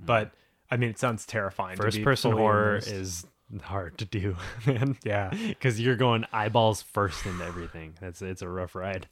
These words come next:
Speaker 2: Especially when, like, the first time playing these games, when you really have no clue, and
Speaker 1: Yeah.
Speaker 2: it's so immersive.
Speaker 1: Yeah, like, Amnesia Dark Descent is gonna be the one that I call out today. Is
Speaker 2: You think that's gonna be a great one?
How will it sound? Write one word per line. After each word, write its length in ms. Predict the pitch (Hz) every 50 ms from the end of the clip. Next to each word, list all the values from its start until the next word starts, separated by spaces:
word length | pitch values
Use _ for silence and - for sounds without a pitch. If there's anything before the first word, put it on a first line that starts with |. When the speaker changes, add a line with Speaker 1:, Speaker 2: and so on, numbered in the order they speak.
| _ -
Speaker 2:
Especially 380 | 120 - 135 127 - 139 131
when, 260 | 120 120 117 117 120 - 123
like, 180 | 120 117 104
the 80 | 113 110
first 240 | - 127 120 110 -
time 160 | 117 107 101
playing 260 | - 110 107 110 107
these 180 | 104 95 92 -
games, 320 | 117 - - 123 - -
when 100 | 117 104
you 100 | 101 101
really 280 | 98 104 104 101 101 92
have 160 | 95 92 90
no 280 | 95 95 98 95 95 92
clue, 360 | - - 98 92 90 90 92 92 117
and 160 | 117 110 -
Speaker 1:
Yeah. 60 | -
Speaker 2:
it's 160 | 113 - - -
so 440 | - - - - 120 107 104 101
immersive. 500 | 98 95 92 92 - - - - - 123 - - - _ _ _ _ - - 101
Speaker 1:
Yeah, 200 | 107 87 85 87
like, 280 | 85 90 92 - - - 165
Amnesia 460 | 123 104 104 110 113 117 110 101 104
Dark 320 | 87 - 90 90 - - -
Descent 480 | - 98 - - 95 95 - - - - -
is 120 | 110 107
gonna 200 | - 101 92 92
be 160 | 92 95 92 92
the 120 | 92 92
one 160 | 92 92 92 95
that 80 | 92
I 100 | 92 95
call 220 | - - 92 87 90
out 140 | 90 87 -
today. 300 | - 101 101 101 98 - -
Is 300 | 110 104 101 - - - _ _ - - - - - -
Speaker 2:
You 60 | 117
think 100 | 113 113 101
that's 160 | 101 - -
gonna 140 | 117 107 101
be 100 | 98 101
a 60 | 98
great 140 | 104 104 101
one? 220 | 101 107 110 113